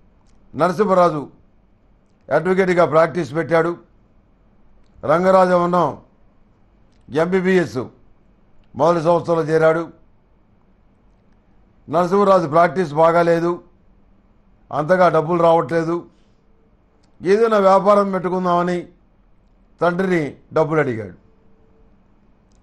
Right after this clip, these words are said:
దశరథ రామయ్య గారు, "నా దగ్గర డబ్బులే ఉన్నాయిరా, నీకు తెలియదే ఉంది,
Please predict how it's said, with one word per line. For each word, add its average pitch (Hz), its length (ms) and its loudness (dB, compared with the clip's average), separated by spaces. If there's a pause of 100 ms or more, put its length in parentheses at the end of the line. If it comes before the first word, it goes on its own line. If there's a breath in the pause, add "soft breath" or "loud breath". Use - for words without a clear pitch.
(220)
దశరథ 190 340 2
రామయ్య 196 300 2
గారు, 185 340 2 (1200)
"నా 165 220 0
దగ్గర 190 240 0
డబ్బులే 190 300 2
ఉన్నాయిరా, 180 460 2
నీకు 170 180 -4
తెలియదే 170 320 -4
ఉంది, 170 440 -4